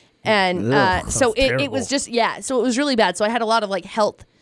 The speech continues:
Speaker 1: health issues. And then I got in a car accident and broke both of my
Speaker 3: See,
Speaker 1: feet.
Speaker 3: so
Speaker 1: So
Speaker 3: for
Speaker 1: it was
Speaker 3: you,
Speaker 1: like, oh, th-,
Speaker 3: which
Speaker 1: no
Speaker 3: way
Speaker 1: college wants you if your feet are broken. I'm
Speaker 3: for you,
Speaker 1: sorry.
Speaker 3: for you, which way does that Plinko chip fall? Is it a case where you felt like you could have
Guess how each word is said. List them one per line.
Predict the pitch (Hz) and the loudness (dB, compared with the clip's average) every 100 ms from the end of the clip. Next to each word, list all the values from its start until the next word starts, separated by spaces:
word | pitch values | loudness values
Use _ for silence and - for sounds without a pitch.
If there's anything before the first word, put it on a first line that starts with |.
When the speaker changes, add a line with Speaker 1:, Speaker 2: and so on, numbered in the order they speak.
| _ _ | _ _
Speaker 1:
health | 254 247 - | 0 0 0
issues. | 240 262 247 - | -2 0 -2 0
And | 320 | 0
then | 403 | 2
I | 415 | 2
got | 349 294 | 2 0
in | |
a | 254 | -2
car | 269 285 | 2 4
accident | 254 226 214 208 208 180 | 4 2 0 -2 0 0
and | 214 | 0
broke | 214 220 | 2 2
both | 220 214 | 2 0
of | 214 | 0
my | 190 | 0
Speaker 3:
See, | 214 269 254 | 2 0 2
Speaker 1:
feet. | |
Speaker 3:
so | 226 220 | 2 4
Speaker 1:
So | 214 | 4
Speaker 3:
for | 208 | 4
Speaker 1:
it | |
was | 214 240 | 4 4
Speaker 3:
you, | |
Speaker 1:
like, | 226 202 - | 6 4 4
oh, | 254 262 - - 214 196 | 4 4 0 -20 -14 -8
th-, | 247 - 143 | -8 -8 -4
Speaker 3:
which | 311 427 | 4 6
Speaker 1:
no | 494 | 6
Speaker 3:
way | 415 | 8
Speaker 1:
college | 415 415 370 254 233 | 8 8 4 0 2
wants | 302 302 - | 2 2 0
you | 240 208 | 0 2
if | 208 | 2
your | 220 | -2
feet | 226 220 | -2 -2
are | 190 | -2
broken. | 185 165 - - | -2 -4 -8 -6
I'm | - | -2
Speaker 3:
for | 185 | 2
you, | |
Speaker 1:
sorry. | 185 220 170 165 | 4 4 2 0
Speaker 3:
for | 196 | 0
you, | 214 220 | 2 2
which | 190 - | 0 0
way | 196 | 0
does | 185 165 | 0 2
that | 185 180 | 0 2
Plinko | 180 185 165 156 | 0 0 0 0
chip | 170 147 | -2 -4
fall? | - 208 170 120 | 0 2 4 2
Is | 127 135 | -2 -2
it | 143 | -2
a | |
case | 143 175 165 160 | 0 0 0 0
where | 156 | 0
you | 151 | 0
felt | 165 165 | 0 0
like | 151 139 | 0 -2
you | 147 | -2
could | 170 147 | 0 -2
have | 123 | -4